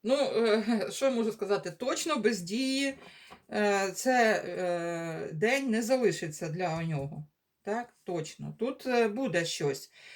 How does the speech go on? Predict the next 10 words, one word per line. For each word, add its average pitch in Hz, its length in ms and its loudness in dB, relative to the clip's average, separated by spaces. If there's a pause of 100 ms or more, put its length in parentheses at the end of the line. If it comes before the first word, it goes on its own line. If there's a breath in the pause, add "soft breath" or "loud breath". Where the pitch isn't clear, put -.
(160 loud breath)
Карти 247 320 0
мечові. 247 720 -2
Тут 226 160 -4
якісь 262 380 -4
привіти 233 640 0
по 196 180 -6
повітрю 233 580 0
підуть. 156 460 -4
Що 220 240 -4
саме? 226 460 -6